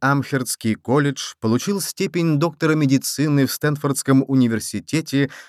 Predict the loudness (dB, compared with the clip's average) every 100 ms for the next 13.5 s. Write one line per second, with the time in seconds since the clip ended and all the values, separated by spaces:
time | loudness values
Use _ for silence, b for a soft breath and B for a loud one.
0 | 0 2 2 0 2 0 2 0 0 -2
1 | -2 -2 -2 -2 -2 2 2 2 0 2
2 | 4 4 2 -2 -4 -4 -4 -2 -4 -4
3 | -2 2 2 0 -2 -2 -2 0 0 -2
4 | -4 -2 0 0 -2 -2 -6 -12 -16 -20
5 | -20 -20 -20 _ _ _ _ _ 4 6
6 | 4 2 2 4 4 4 4 4 2 2
7 | 0 2 2 4 2 0 0 0 0 0
8 | 0 2 4 2 0 -4 -4 -2 -4 -2
9 | -2 0 -2 B B -6 -2 0 -2 0
10 | 0 0 -2 -2 2 4 2 2 0 -2
11 | 2 2 2 2 0 0 -2 2 0 0
12 | 0 2 0 -2 0 2 2 -2 -4 -6
13 | -4 -4 -2 -2